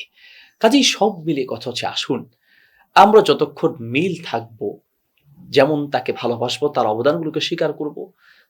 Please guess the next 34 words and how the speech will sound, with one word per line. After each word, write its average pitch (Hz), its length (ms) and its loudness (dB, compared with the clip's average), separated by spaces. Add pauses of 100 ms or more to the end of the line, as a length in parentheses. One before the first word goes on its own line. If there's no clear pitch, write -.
(100)
কোনো 254 240 4
কারণে 220 260 4
মতের 143 320 0
অমিল 135 380 -6
হলেও 113 440 0 (360)
আপনার 135 360 0
আমার 147 280 -2
প্রতি 131 200 -8
যাদের 113 260 -2
অবদান 151 280 2
রয়েছে, 107 460 -8 (240)
সে - 180 -4
অবদানগুলোকে 110 580 -6
স্বীকার 120 340 -6
করব, 139 440 -6 (300)
এবং 170 400 6 (380)
যে 180 220 4
কথাগুলো 185 420 2
আমানত 139 340 2
হিসেবে 160 260 -2
আমাদের 123 200 -2
কাছে 127 220 -6
রে-, 113 540 -8
রেখেছে, 156 460 -2 (360)
সেই 196 240 6
আমানতকে 127 560 -2
আমরা 110 400 -2 (220)
আমানত 220 320 6
হিসেবে 113 320 0
রাখবো, 110 320 -4
তার 113 160 0
সেই 131 220 0
আমানতগুলোকে 117 600 -4
আমরা 107 320 -6